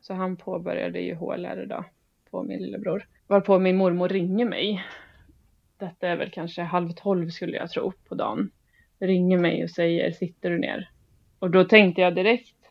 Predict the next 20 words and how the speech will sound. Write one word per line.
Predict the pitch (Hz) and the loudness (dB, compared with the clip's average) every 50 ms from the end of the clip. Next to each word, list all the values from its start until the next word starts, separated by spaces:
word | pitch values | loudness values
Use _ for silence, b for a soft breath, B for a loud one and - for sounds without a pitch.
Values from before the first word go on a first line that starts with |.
| _ _ _ | _ _ _
för | - 185 | -6 -4
så | 175 180 202 190 196 | -2 0 2 2 2
ringde | 208 196 180 170 170 | 2 2 0 0 -2
hon | 170 175 175 170 | -2 0 0 0
mig | 170 165 165 165 | 0 0 0 0
när | 165 170 165 170 165 170 170 | -2 -2 -2 -2 -4 -6 -8
min | - 180 175 165 | -10 -8 -8 -8
styvpappa | - - 196 185 190 196 190 - 214 | -6 -6 -6 -4 -4 -6 -2 2 2
gick | 226 247 247 - | 2 2 2 -2
bort. | - - 196 - - - - - _ _ _ _ _ | -6 -10 -10 -10 -16 -20 -20 -20 _ _ _ _ _
Sa, | 190 170 165 | -4 -4 -4
"Sitter | 170 - 180 165 - _ - - | -4 -6 -10 -12 -12 _ -14 -12
du | - | -10
ner?" | - - - | -8 -6 -4
Och | - 185 | 0 0
då | 180 185 | 2 0
tänkte | 180 214 220 196 175 170 170 170 | 2 2 2 2 2 2 2 0
jag | 165 160 | 0 2
väl | 170 165 | 0 0
att | 165 165 - | -2 -2 -4